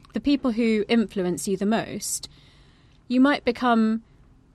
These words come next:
snappy or judgmental or, you know, assertive or whatever it is, just because you're around them all the time. But wouldn't you rather choose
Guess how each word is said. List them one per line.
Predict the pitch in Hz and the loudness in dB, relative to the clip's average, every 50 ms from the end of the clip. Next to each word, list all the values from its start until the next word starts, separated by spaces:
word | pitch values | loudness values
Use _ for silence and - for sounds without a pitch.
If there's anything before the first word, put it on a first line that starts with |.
| - - | -16 -8
snappy | - - - - 254 226 202 - 247 220 208 | -6 -4 -2 0 0 0 0 0 0 2 2
or | 202 202 | 2 2
judgmental | 202 - 220 208 - - 214 208 208 196 196 - 202 196 196 190 | 2 0 0 0 0 0 2 2 2 2 2 2 2 2 4 2
or, | 180 175 170 170 - - | 2 2 0 0 -2 0
you | 220 220 | 0 2
know, | 185 180 170 | 2 2 2
assertive | 190 202 - - 233 208 208 - - 202 - | 0 0 2 4 4 4 4 2 0 0 0
or | 202 208 | 2 2
whatever | 226 233 220 214 - 208 | 4 2 2 2 0 0
it | - 240 240 160 85 - - | 0 0 0 -2 -2 -4 -6
is, | 196 - - - - - | -6 -6 -8 -8 -4 -2
just | 277 240 - - | -2 -2 0 0
because | 254 - 254 220 - | 0 2 2 2 4
you're | 220 214 214 208 | 4 4 4 4
around | 208 208 208 214 | 4 4 4 2
them | 254 285 269 | 4 4 4
all | 220 175 165 | 2 2 0
the | 165 | -4
time. | 175 - 175 - 170 170 | -4 -6 -6 -6 -8 -6
But | - 214 220 | -4 0 2
wouldn't | 240 254 262 - | 4 4 4 2
you | 254 247 | 2 2
rather | 254 247 233 226 233 | 2 2 2 0 -2
choose | 226 - - 277 254 196 160 - - - - - - - - | -4 -2 0 2 2 2 0 -2 -6 -8 -6 -4 -4 -4 -6